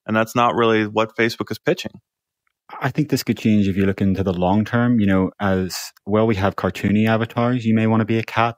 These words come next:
Speaker 2: but if they can depict you in, in, say, seven or ten years or however long it takes, if they can depict you photorealistically and have your face movements come across,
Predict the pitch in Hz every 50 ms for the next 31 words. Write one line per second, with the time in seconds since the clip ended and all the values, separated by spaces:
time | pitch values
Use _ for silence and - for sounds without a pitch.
0 | _ _ - 98 95 - _ _ - - - _ _ _ - - 95 - - 110
1 | 120 131 131 - - 117 107 113 120 123 127 117 104 92 - - - - 120 -
2 | - - 120 117 113 113 104 101 98 98 95 90 _ _ _ _ - - - 104
3 | 101 98 92 - - 98 92 92 92 92 90 92 87 - _ _ _ _ _ _
4 | _ _ - - - 101 95 92 98 92 92 92 87 - - 98 95 95 95 92
5 | 92 92 90 90 90 85 92 90 85 82 87 92 95 98 98 98 95 95 95 _
6 | - 101 95 - - - _ - - _ _ - 98 92 113 123 139 - 139 117
7 | 104 - - - 110 - - - 98 - - - 107 104 101 95 92 92 101 107
8 | - - 110 - 120 117 113 98 90 85 90 92 87 92 92 87 - - 95 95
9 | 98 - - 98 90 82 95 90 - - - 90 90 - - 101 104 120 120 -
10 | -